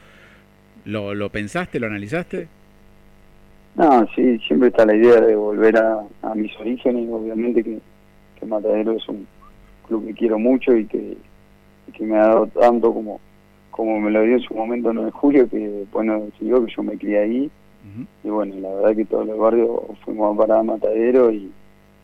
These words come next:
Speaker 2: y bueno, son, es un club muy familiar, muy, gente muy buena y, y que te atrapa. Así que seguramente la idea es vo-, es volver y,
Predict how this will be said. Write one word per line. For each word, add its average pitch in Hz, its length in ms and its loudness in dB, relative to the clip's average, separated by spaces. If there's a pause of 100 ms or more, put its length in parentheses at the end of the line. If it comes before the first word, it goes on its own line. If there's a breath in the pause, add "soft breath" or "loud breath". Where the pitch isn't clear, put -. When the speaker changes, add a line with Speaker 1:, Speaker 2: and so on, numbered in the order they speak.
(420)
Speaker 2:
y 107 40 -6
bueno, 104 300 -8 (140)
son, 104 320 -12 (600)
es - 100 -18
un 101 100 -12
club 107 280 -2
muy - 340 -6
familiar, 107 640 4
muy, 107 240 -4 (880)
gente 107 320 -4
muy 107 360 -2
buena 117 540 4
y, 101 240 -6 (460)
y 95 140 -16
que - 160 -12
te 98 160 -2
atrapa. 107 460 2
Así 101 200 -8
que 95 260 -8 (1000)
seguramente 117 1200 4 (380)
la 107 120 -8
idea 110 300 4
es 110 160 -2
vo-, 104 200 -4
es 104 100 0
volver 104 460 2
y, 98 260 -2